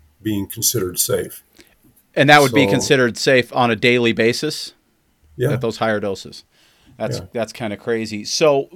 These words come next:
Speaker 2: for, let's, let's go back a little bit and talk about what boron actually is. Where does it come from, uh, and, and how does it, why do we need it in our bodies, I guess is probably the best way to ask that.
Speaker 1: Yeah,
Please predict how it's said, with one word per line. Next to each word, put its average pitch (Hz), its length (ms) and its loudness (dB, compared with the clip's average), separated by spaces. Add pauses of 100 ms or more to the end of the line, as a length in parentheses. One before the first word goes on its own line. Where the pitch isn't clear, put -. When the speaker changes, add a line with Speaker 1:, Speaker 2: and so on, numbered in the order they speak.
Speaker 2:
for, - 180 -16
let's, 247 440 -6
let's 233 180 -4
go 247 120 0
back 170 420 0
a 135 80 -2
little 127 340 0
bit 104 380 0
and 113 220 -4
talk 120 260 -2
about 113 220 -2
what 117 200 -2
boron 110 360 2
actually 95 580 -6
is. 80 260 -10
Where 113 140 0
does 123 120 -4
it 117 100 -14
come 113 240 -4
from, 104 420 -4 (260)
uh, 95 540 0
and, 98 320 -4
and 95 320 -6
how 113 240 -2
does 110 180 -4
it, 104 160 -4 (1080)
why 131 420 0
do 127 80 0
we 117 100 -2
need 113 180 0
it 101 60 -2
in 95 160 -2
our 90 80 -6
bodies, 85 420 -6
I 78 80 -10
guess 85 200 -12
is - 80 -20
probably 85 180 -10
the 82 80 -14
best 82 220 -12
way - 100 -10
to 117 100 -10
ask - 180 -16
that. - 160 -16 (200)
Speaker 1:
Yeah, 139 140 -4